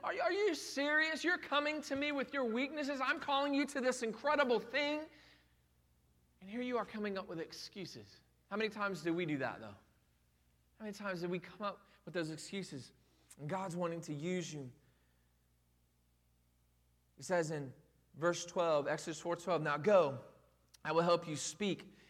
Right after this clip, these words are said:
and I will teach you what to say."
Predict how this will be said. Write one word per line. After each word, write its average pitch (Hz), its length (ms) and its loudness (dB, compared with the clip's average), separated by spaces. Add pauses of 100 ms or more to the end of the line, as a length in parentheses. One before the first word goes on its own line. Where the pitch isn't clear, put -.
(220)
and 143 160 -6
I 147 120 0
will 143 140 0
teach 185 360 -6
you 127 180 -8 (440)
what 139 260 -4
to 131 100 -10
say." 120 320 -4